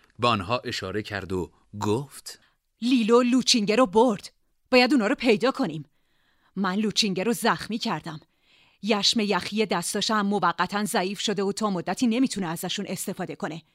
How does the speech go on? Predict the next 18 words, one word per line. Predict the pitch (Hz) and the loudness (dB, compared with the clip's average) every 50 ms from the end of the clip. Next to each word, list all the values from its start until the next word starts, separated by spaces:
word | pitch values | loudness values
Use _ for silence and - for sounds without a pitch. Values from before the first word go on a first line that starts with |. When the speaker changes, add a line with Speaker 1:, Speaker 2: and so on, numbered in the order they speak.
| _ _ _ _ - - - | _ _ _ _ -14 -2 0
Speaker 2:
اگه | 196 196 160 214 | 0 0 0 -2
پیداش | 202 - 220 190 170 170 175 - - | -4 -2 -2 -2 -2 -2 -2 -2 -2
کنیم | 208 185 185 202 220 - | -2 -2 -2 -2 -4 0
از | - 214 208 - - | 0 -2 -2 0 -4
بین | 190 175 | -4 -4
بردنش | 151 185 180 - 180 180 214 220 - 233 | -2 -4 -4 -2 -2 -2 2 2 2 2
خیلی | 233 220 233 220 220 226 233 180 | 2 2 2 2 2 2 2 0
آسونه.» | 156 151 - - - 185 165 156 165 - _ _ _ _ _ _ _ _ - | -2 0 -2 -2 -2 -4 -6 -8 -10 -14 _ _ _ _ _ _ _ _ -6
Speaker 1:
سه | - - 147 160 | -2 2 4 6
نفر | 175 175 - - 202 208 208 202 | 6 4 4 4 2 2 2 2
سر | 180 - - 160 143 | 0 2 4 6 4
تکان | 117 - - 98 - 98 92 87 | 4 4 -2 -4 -4 -4 -6 -4
دادند. | 80 87 85 80 85 80 78 73 73 _ - | -4 -6 -6 -6 -6 -10 -10 -12 -16 _ -8
هیچ | - 226 254 226 - | -2 0 0 0 0
کدام | - - 190 160 160 160 160 156 | 2 2 4 4 4 2 2 2
نمی‌خواستند | 151 165 180 175 131 - - 107 101 - 104 98 95 92 - | 0 0 0 0 -2 -2 -2 -2 -2 -2 -2 -2 -2 -2 -4
حالا | - 117 117 120 151 160 | -2 0 0 2 2 0
که | 156 - - | -2 -4 -6